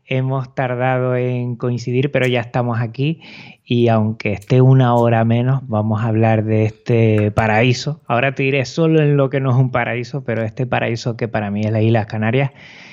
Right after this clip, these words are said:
y que yo siempre que puedo intento, pues, que la gente se quede con los dientes largos, porque la verdad es que el archipiélago canario es un lugar en el cual, lo digo yo, ¿eh?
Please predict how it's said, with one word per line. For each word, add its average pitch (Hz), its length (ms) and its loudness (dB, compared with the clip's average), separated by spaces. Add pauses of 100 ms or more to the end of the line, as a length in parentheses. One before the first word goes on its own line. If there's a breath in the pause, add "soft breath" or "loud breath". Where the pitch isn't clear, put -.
(220 loud breath)
y 120 160 2
que 110 200 -2
yo 113 180 2
siempre 113 480 0
que 101 160 -2
puedo 120 420 2
intento, 107 1300 -2 (120)
pues, 107 260 -2
que - 120 -2
la 104 80 0
gente 127 200 2
se 131 140 -2
quede 123 180 2
con 117 140 0
los 117 100 2
dientes 117 340 0
largos, 110 380 -2
porque 107 560 -6
la 95 140 -4
verdad 98 420 0
es 107 160 -2
que 104 440 -2 (440 loud breath)
el 131 140 2
archipiélago 117 680 0
canario 113 600 -2
es 107 260 -2
un 101 380 -4
lugar 104 440 2
en 110 140 4
el 101 160 -2
cual, 107 560 -4 (520)
lo 95 200 -4
digo 98 300 4
yo, 117 240 2
¿eh? 131 320 0